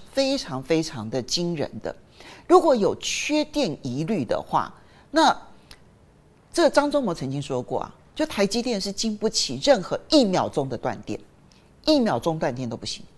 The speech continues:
因为它只要一断电，整个自动化生产设备一停，它整个在里面的晶片就是全毁。所以它的损失不是那一秒钟的损失，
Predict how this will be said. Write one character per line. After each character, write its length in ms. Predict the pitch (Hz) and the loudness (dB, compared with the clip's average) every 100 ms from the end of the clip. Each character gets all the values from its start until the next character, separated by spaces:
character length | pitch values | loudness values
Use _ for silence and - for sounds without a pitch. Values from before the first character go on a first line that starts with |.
| - - | -12 -2
因 80 | |
为 60 | 302 | 0
它 140 | - | 0
只 100 | 302 | 0
要 80 | 202 - | 0 0
一 60 | 247 | 4
断 260 | - 226 | 4 4
电， 240 | 196 202 - - - | 4 4 4 -8 -8
整 160 | - 196 | 0 0
个 80 | 285 | 2
自 140 | 320 | 0
动 180 | 247 226 | -2 -4
化 140 | 226 | -6
生 260 | 208 202 202 | -4 -4 -4
产 220 | - - | -8 -6
设 220 | - 160 | -2 -2
备 200 | - 160 - | 2 0 2
一 80 | 294 | 0
停， 400 | - 170 151 - - - - | 2 -2 -2 -6 -20 -20 -6
它 120 | 320 | -4
整 180 | - 185 | 4 4
个 80 | 214 | 6
在 160 | 285 | 4
里 180 | 214 156 | 4 0
面 180 | 175 233 | 0 0
的 80 | 160 | 0
晶 240 | - 180 | -2 -4
片 200 | 190 165 | -2 -4
就 120 | 147 170 | -2 -4
是 100 | 175 | -4
全 400 | - 135 185 120 | 0 2 2 4
毁。 180 | - - - - - _ - | 2 0 -8 -20 -20 _ -8
所 100 | - | 0
以 60 | 339 | 4
它 120 | 320 | 6
的 220 | 277 220 - - - | 8 8 6 -10 -10
损 340 | - 196 156 | 6 6 6
失 180 | - 277 | 0 0
不 160 | - | 0
是 140 | 240 262 | 0 0
那 280 | 247 247 - - - | 4 4 2 -4 0
一 120 | 294 | 4
秒 220 | 220 123 | 4 2
钟 180 | 113 170 | 0 0
的 80 | 147 | 0
损 180 | - - | -6 -10
失， 340 | - - 139 | -6 -6 -6